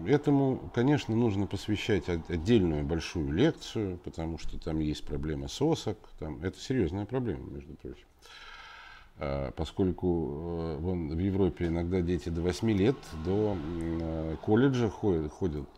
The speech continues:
э, с сосками, м, и, э, ничем зазорным это не считается. Ну, в общем, это такая отдельная тема для разговора. Но понятно, что когда первичный объект, грудь,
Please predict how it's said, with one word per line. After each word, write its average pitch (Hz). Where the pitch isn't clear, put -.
э, 76
с -
сосками, 65
м, 69
и, 76
э, -
ничем 87
зазорным 95
это 98
не 95
считается. -
Ну, 151
в 180
общем, 147
это 156
такая 139
отдельная 139
тема 67
для 62
разговора. 73
Но 127
понятно, 131
что -
когда 90
первичный 107
объект, 92
грудь, 87